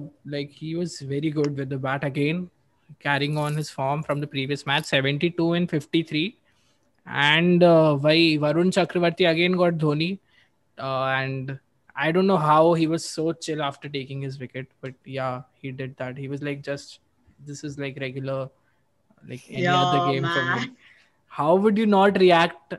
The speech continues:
Speaker 1: after taking a wicket of M S Dhoni?
Speaker 2: Dhoni.
Speaker 1: So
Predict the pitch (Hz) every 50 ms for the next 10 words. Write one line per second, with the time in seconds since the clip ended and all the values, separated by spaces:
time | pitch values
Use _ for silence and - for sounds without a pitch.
0 | - 147 151 143 - 180 165 - 165 160 147 - 170 170 175 175 170 156 156 147
1 | 151 - 160 151 165 156 160 160 151 143 143 147 147 143 - - 143 135 160 185
2 | - - - - - _ _ _ _ _ _ _ _ _ _ _ _ _ _ _
3 | _ _ _ _ _ _ _ 139 135 135 135